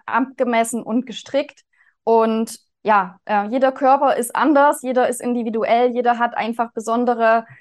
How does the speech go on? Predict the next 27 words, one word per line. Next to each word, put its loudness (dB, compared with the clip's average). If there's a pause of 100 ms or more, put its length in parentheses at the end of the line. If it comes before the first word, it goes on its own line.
(180)
Situationen, 0
die -2
er 2
mitbringt. -2
Und -6
das -8
möchten -6
wir 2 (260)
und -6
möchten -4
auch -2
im -6
Grunde 0
alle 4 (340)
Anbieter 0
von -8
Kompressionswaren -4
bestmöglich -4 (240)
abdecken, -4
weil -4 (360)
man -6
trägt -6
es -16
wirklich -8
im -12
besten -4
Fall -2